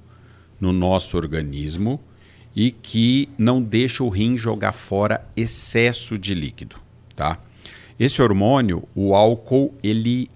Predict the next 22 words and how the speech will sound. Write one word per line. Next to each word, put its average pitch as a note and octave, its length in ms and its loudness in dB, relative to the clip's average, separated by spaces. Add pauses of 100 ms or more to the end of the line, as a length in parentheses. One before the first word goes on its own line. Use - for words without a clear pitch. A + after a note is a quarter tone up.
(480)
atrapalha B2+ 680 0
o B2+ 40 -2
funcionamento G2+ 760 -4
desse F2 280 -6
hormônio. C#2 420 -6 (380)
Então, A#2 160 -2
quando D3 240 0
você A#2+ 240 -2
começa F#2+ 340 -2
a F2 40 -8
tomar E2 220 -6
uma D#2+ 140 -6
bebida D2+ 380 -8
alcoólica, F#2+ 600 -2
no D2 100 -8
exemplo D2+ 320 -8
que - 60 -18
eu - 40 -10
tava D2 200 -8
citando D2 360 -10
a - 40 -14
cerveja, E2+ 680 -6